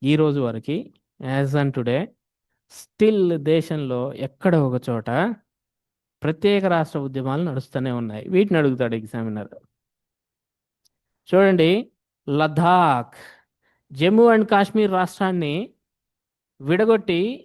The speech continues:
లదాఖ్ and జమ్మూ కాశ్మీర్ అనే రెండు కేంద్రపాలిత ప్రాంతాలుగా ఏర్పాటు చేశారు రెండు వేల పంతొమ్మిదిలోని, మనం ఇప్పుడే చూసాం.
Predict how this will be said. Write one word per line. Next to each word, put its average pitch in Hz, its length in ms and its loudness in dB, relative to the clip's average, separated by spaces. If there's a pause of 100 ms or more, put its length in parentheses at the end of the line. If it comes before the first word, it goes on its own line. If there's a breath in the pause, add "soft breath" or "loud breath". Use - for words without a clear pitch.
(120)
లదాఖ్ 185 680 0
and 208 120 0
జమ్మూ 185 320 -4
కాశ్మీర్ 175 420 -4
అనే 160 180 -4
రెండు 160 280 -4
కేంద్రపాలిత 170 560 -6
ప్రాంతాలుగా 147 420 -6
ఏర్పాటు 143 320 -4
చేశారు 143 460 -2
రెండు 156 260 -2
వేల 160 140 0
పంతొమ్మిదిలోని, 156 680 -6
మనం 170 220 -4
ఇప్పుడే 160 220 -4
చూసాం. 131 400 -8